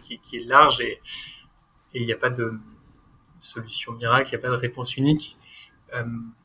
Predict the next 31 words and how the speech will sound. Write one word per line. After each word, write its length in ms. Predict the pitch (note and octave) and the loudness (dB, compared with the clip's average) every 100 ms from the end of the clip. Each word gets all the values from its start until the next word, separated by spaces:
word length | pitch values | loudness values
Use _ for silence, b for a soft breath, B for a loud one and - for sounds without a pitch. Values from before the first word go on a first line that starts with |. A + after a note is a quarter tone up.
| _ _ - | _ _ -8
mais 120 | B2 | -4
si, 400 | B2 - C3 B2+ | -2 -2 2 4
euh, 140 | B2 A#2+ A2+ A2+ - _ _ _ _ | 4 2 -4 -10 -18 _ _ _ _
ouais, 140 | C3 C3 | -2 0
si, 180 | - - _ | -2 -8 _
si 160 | - - | -16 -14
on 60 | |
prend 200 | B2 - | -12 -6
de 80 | B2+ | -4
la 120 | A#2+ | -2
recu-, 400 | A#2 A#2+ - - - | -4 -6 -12 -14 -12
du 100 | - | -2
recul 360 | B2+ B2+ - C#3 | 0 0 2 4
et 60 | |
qu'on 140 | B2 A#2+ | 2 -4
se 140 | - | -8
demande 360 | B2 B2+ C3+ B2 B B B - _ - | -2 0 0 -2 B B B -20 _ -20
comment 220 | - B2 | -14 -10
on 60 | B2+ | -8
peut 120 | B2+ | -8
passer 280 | B2 - C3 | -10 -8 -8
d'une 200 | B2 A#2 | -8 -10
économie, 520 | A2+ A#2+ A#2 A#2+ B2 | -10 -18 -16 -14 -12
euh, 80 | A2+ - _ _ _ _ _ _ _ _ | -14 -16 _ _ _ _ _ _ _ _
linéaire 560 | A#2+ B2 B2+ C3 C3 B2+ | -12 -4 2 4 6 4
aujourd'hui 460 | B2+ C3 B2 C3 B2+ | 2 0 0 2 2
à 40 | |
une 120 | A#2 | 2
économie 380 | A2+ A#2+ A#2+ B2 | -4 -12 -10 -8
circulaire 540 | - - - B2+ B2 | -8 -8 -10 -4 -2
demain, 400 | B2 B2+ D3 D3+ | 0 4 4 4